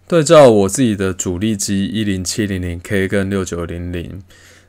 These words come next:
我们可以看到地平线五一开始的效能测试有很多的汽车与反射，那这些都是 A 卡不擅长光追的部分。这个部分一开始车这辆较多的场景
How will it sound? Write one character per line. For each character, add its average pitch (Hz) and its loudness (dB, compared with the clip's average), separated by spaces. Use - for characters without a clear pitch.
我 95 -8
们 95 -6
可 110 -2
以 104 0
看 123 0
到 123 8
地 127 2
平 110 -2
线 117 -2
五 90 -4
一 95 -10
开 110 0
始 90 -6
的 87 -4
效 113 0
能 92 -4
测 101 -4
试 95 -4
有 87 -6
很 87 -8
多 95 -4
的 87 -4
汽 98 -4
车 90 -4
与 - -10
反 - -12
射， - -6
那 151 -2
这 135 2
些 120 2
都 110 0
是 107 -2
A 104 -2
卡 87 -6
不 - -14
擅 101 -4
长 85 -8
光 87 -8
追 87 -6
的 82 -8
部 87 -10
分。 - -10
这 120 -2
个 110 -2
部 113 -4
分 107 -4
一 117 -4
开 107 0
始 85 -6
车 104 -4
这 110 -2
辆 101 -2
较 101 0
多 92 -4
的 82 -12
场 85 -8
景 87 -8